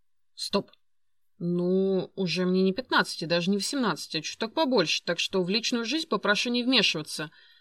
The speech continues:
отрезала Нина. «Мы к тебе по делу». Кирилл осматривал нас подозрительно. Две подружки-одноклассницы, выпившие бутылку крепленного вина, внушали ему подозрение. «Так что вы хотели?» решился Кирилл. «А хотели мы тобой воспользоваться как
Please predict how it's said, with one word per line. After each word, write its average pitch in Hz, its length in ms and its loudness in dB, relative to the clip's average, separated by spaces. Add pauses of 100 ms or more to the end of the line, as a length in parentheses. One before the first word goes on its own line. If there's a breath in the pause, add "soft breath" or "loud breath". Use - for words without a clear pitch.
(300 soft breath)
отрезала 160 440 -8
Нина. 156 320 -10 (220)
«Мы 185 240 0
к - 60 -16
тебе 196 200 -2
по 214 160 2
делу». 165 420 0 (400)
Кирилл 311 300 0
осматривал 226 560 0
нас 175 180 -2
подозрительно. 180 880 -6 (320)
Две 226 300 -4
подружки-одноклассницы, 247 1120 -4
выпившие 220 500 -4
бутылку 214 440 -6
крепленного 208 540 -2
вина, 202 300 0
внушали 214 480 -2
ему 202 180 -2
подозрение. 208 760 -4 (320)
«Так 190 140 -4
что - 240 0
вы 233 100 -4
хотели?» 247 640 0 (460)
решился 175 520 -6
Кирилл. 151 280 -8 (220)
«А - 100 -8
хотели 427 380 -2
мы 262 140 4
тобой 262 320 0
воспользоваться 233 720 -4
как 311 140 -18